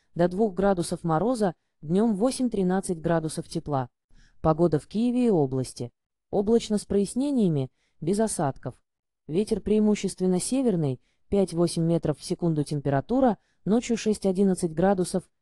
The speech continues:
днем шестнадцать-двадцать один градус. В Киеве ночью восемь-десять градусов, днем семнадцать-девятнадцать градусов. Погода в Украине второго октября, Facebook. Кома Крейчемси. Погода в октябре две тысячи двадцать четвертого года в Украине.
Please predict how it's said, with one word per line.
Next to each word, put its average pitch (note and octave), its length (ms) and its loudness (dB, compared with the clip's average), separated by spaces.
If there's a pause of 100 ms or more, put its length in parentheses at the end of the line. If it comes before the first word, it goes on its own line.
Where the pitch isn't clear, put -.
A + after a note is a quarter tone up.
днем F#3+ 240 0
шестнадцать-двадцать F#3+ 960 -2
один E3+ 260 0
градус. D3+ 480 0 (440)
В - 120 -20
Киеве A#3+ 320 2
ночью A#3+ 360 0
восемь-десять G#3+ 600 0
градусов, F#3+ 560 -2 (280)
днем F#3+ 260 0
семнадцать-девятнадцать F#3+ 1120 -2
градусов. D#3 500 -2 (160)
Погода F3 380 4
в E3+ 60 2
Украине F3+ 440 2
второго E3 440 2
октября, D#3 520 -2 (340)
Facebook. F#3 560 -2 (460)
Кома G#3 340 2
Крейчемси. F3+ 760 -2 (440)
Погода E3+ 380 0
в E3+ 40 2
октябре F3 420 0
две E3+ 160 0
тысячи F3+ 360 -4
двадцать E3+ 360 -2
четвертого D#3+ 560 -2
года D#3 240 0
в D3 80 -6
Украине. D#3 560 -2